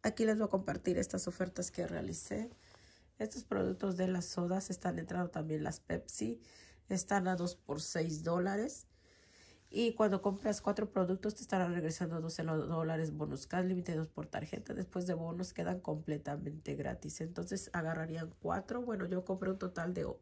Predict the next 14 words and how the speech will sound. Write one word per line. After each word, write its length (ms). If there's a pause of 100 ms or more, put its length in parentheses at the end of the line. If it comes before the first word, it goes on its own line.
(140)
ocho 280
productos. 720 (1500)
Entonces 320
así 120
agarrarían 540
cuatro 300
productos, 640 (500)
pagarían 500
doce 300
dólares, 380
le 100
regresan 300
sus 240
doce, 440